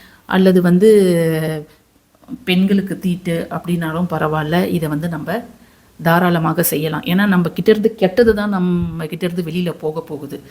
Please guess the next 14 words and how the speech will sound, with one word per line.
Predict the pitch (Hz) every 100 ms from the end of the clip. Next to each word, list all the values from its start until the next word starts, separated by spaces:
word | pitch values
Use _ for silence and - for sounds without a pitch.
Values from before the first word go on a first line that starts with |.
| _ _ -
அதனால | - 156 170 214
யார் | 175 160 185 202
வேணாலும் | 180 175 180 196
இதை | 165
நீங்க | 156 151 214 - -
செய்யலாம். | - 165 165 175 226 -
இன்று | 170 165 160 156 156
நல்ல | 156 175 214 226 196 - - - - -
நாள், | 170 190
இது | 165 151
செய்வதற்கு | 175 208 214 180 233
மிக | 180 180 220
உகந்த | 196 185 185 175
நாள். | 165